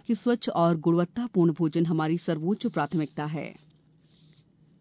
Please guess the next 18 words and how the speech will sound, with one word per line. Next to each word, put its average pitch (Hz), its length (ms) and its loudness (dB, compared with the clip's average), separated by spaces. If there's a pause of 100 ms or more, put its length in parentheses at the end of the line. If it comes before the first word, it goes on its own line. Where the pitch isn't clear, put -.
(540)
भारतीय 202 440 6
नौसेना 202 460 4
के 220 200 0
किरण 185 280 2
अंकुश 180 580 2
जाधव 165 440 -2
ने 185 160 4
भोपाल 160 420 -2
में 170 200 2
आयोजित 156 440 -2
सड़सठवीं 180 560 -2
राष्ट्रीय 165 360 -2
निशानेबाजी 156 680 -2
चैंपियनशिप 156 580 -2
प्रतियोगिता 156 480 -4
में 165 160 0
पुरुषों 170 380 -2
की 151 260 -8